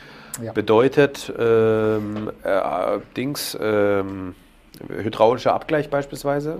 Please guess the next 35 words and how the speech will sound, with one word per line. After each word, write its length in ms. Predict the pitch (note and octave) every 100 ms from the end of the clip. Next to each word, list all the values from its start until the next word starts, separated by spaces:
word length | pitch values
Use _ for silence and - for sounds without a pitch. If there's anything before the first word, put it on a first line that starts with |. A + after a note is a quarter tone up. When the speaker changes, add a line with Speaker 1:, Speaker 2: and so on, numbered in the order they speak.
| G3 A#2
Speaker 2:
ist 120 | A2
ja 60 |
eine 140 | A#2 G#2
Heizungsoptimierung. 760 | A2+ B2 A#2 G#2+ A2 A#2 D3+
Speaker 1:
Genau. 380 | F3+ D#3 A2+ A2+ A2+ - - - - -
Mhm. 100 | A#2+
Speaker 2:
Wird 200 | A#2+ A#2+
jetzt 240 | A#2 -
nur 200 | A#2+ B2
noch 120 | C#3
Speaker 1:
Pumpentausch, 680 | F#3 G3 G3+ G3 F#3 F#3 F#3
Speaker 2:
gefö-, 100 | D#3
Speaker 1:
genau. 220 | F3+ D3
Speaker 2:
Pumpentausch, 880 | C#3+ D3 D3 D#3 D3 D3+ E3+ F#3+ -
Speaker 1:
Tausch, 20 |
ja, 140 | C3+
Speaker 2:
ja. 180 | A#2+ B2
Speaker 1:
dann. 240 | C3+ D3+ D3+ - - -
Speaker 2:
Wird, 340 | A#2 B2 B2
äh, 340 | - A#2+ A#2 A#2
nur 500 | - B2+ C3 B2 C3+
noch 200 | C#3 C#3+
gefördert, 580 | B2+ - A#2+ B2 A#2+ A2
wenn 240 | A2+ A2+
die 320 | A2 A2 A2
Heizanlage 960 | G2 A2 B2+ - A#2+ A2 A2+ A2+ A#2+ A#2+ - - -
nicht 300 | - A#2+ -
älter 600 | - A2+ A2+ A#2 A2+ -
als 260 | G2+ G2+ -
zwanzig 380 | F#2+ G2 G2+ F#2+
Jahre 260 | G2+ B2+
Speaker 1:
Ja. 60 | D3
Speaker 2:
alt 160 | C3+ D#3+
ist. 320 | E3+ - - _ -
Speaker 1:
Ja. 160 | C3+